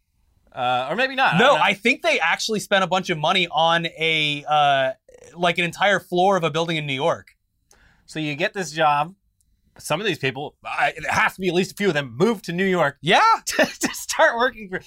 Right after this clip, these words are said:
Speaker 1: "This is my finally, my big opportunity. I've been called up to the big leagues to work at C N N Plus."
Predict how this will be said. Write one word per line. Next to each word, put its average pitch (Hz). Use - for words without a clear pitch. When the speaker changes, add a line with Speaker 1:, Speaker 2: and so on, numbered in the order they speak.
Speaker 1:
"This 277
is 262
my 240
finally, 277
my 233
big 320
opportunity. 247
I've 156
been 175
called 240
up 240
to 254
the 269
big 220
leagues 165
to 175
work 208
at 165
C 254
N 254
N 247
Plus." 220